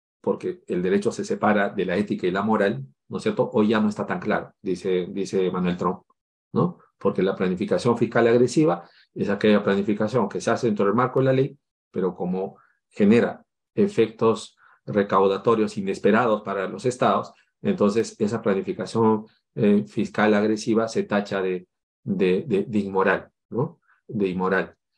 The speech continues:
Eh, entonces, hoy el tema tributario, eh, se, se, se mezcla, ¿no es cierto? La, la responsabilidad, eh,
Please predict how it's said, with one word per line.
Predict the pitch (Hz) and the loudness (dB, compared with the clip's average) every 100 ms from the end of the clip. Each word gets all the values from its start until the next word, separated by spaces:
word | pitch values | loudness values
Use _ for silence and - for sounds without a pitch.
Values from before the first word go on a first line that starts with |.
| _ - | _ -8
Eh, | 101 90 92 104 | -2 -2 -2 -6
entonces, | 104 104 98 104 - - | -4 -2 -2 -6 -10 0
hoy | 123 120 | 2 4
el | 104 95 | 0 -2
tema | 113 110 | -2 0
tributario, | 107 104 107 113 104 104 117 _ _ _ - | 0 0 2 2 2 2 -2 _ _ _ -8
eh, | 135 95 92 92 90 90 _ _ _ - | -4 -2 -2 -2 -4 -8 _ _ _ -18
se, | - - _ - - | -14 -14 _ -20 -4
se, | 120 - | -2 0
se | 110 | 2
mezcla, | 107 127 - 117 117 | 4 4 2 0 0
¿no | 101 | 0
es | |
cierto? | 104 98 127 - | 0 0 -2 -2
La, | 101 101 107 | -6 -6 -2
la | 95 | -2
responsabilidad, | 98 - 95 95 92 107 110 - | -2 -2 -4 -2 0 2 2 0
eh, | 104 101 98 | 2 2 -2